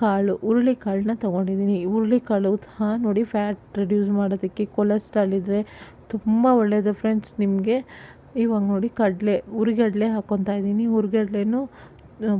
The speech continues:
ಪ್ರೋಟೀನು, ವಿಟಮಿನ್ಸ್ ಎಲ್ಲ ಇರೋದ್ರಿಂದ ಹುರಿಗಡಲೆ ಒಂದು ಕೆ ಜಿ ಹಾಕ್ಕೊಂಡಿದ್ದೀನಿ. ನೋಡಿ, ಇವನ್ನ ಫ್ರೈ ಮಾಡ್ಕೊತಾ ಇದ್ದೀನಿ. ಕಡಲೆ ಹುರು-, ಇವಾಗ ಬೇಳೆ, ಹೆಸ್ರು ತೊಗರಿ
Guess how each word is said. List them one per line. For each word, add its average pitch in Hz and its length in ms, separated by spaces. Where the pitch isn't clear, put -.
ಪ್ರೋಟೀನು, 214 560
ವಿಟಮಿನ್ಸ್ 208 460
ಎಲ್ಲ 226 160
ಇರೋದ್ರಿಂದ 202 460
ಹುರಿಗಡಲೆ 196 520
ಒಂದು 202 220
ಕೆ 208 160
ಜಿ 214 140
ಹಾಕ್ಕೊಂಡಿದ್ದೀನಿ. 196 640
ನೋಡಿ, 185 160
ಇವನ್ನ 196 280
ಫ್ರೈ 202 160
ಮಾಡ್ಕೊತಾ 190 480
ಇದ್ದೀನಿ. 196 260
ಕಡಲೆ 220 320
ಹುರು-, 208 500
ಇವಾಗ 226 200
ಬೇಳೆ, 214 320
ಹೆಸ್ರು 226 320
ತೊಗರಿ 226 260